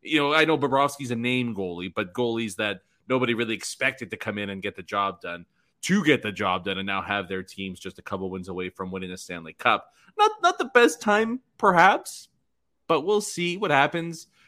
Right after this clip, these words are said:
come summertime. And, um, might be finding out an answer to that, Tyson, sooner than later. And it might be a when as opposed to a if it actually takes place. Because, again, the smoke continues to pile around the Winnipeg Jets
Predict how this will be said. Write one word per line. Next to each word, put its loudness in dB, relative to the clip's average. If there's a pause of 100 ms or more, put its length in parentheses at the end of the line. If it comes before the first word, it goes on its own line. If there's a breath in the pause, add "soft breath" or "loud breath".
(120)
come 0
summertime. 0 (260)
And, 0
um, -2 (880)
might 4
be -2
finding 6
out 8
an 0
answer 0
to -14
that, 0
Tyson, -6 (460)
sooner 0
than 0
later. -4
And 2
it 2
might 0
be -4
a -2
when 0
as -8
opposed -8
to -6
a -4
if -6 (520)
it -4
actually -2
takes -4
place. -2 (140)
Because, -6
again, 4 (340)
the -14
smoke -2
continues -6
to -14
pile 2
around 0
the -4
Winnipeg -4
Jets -6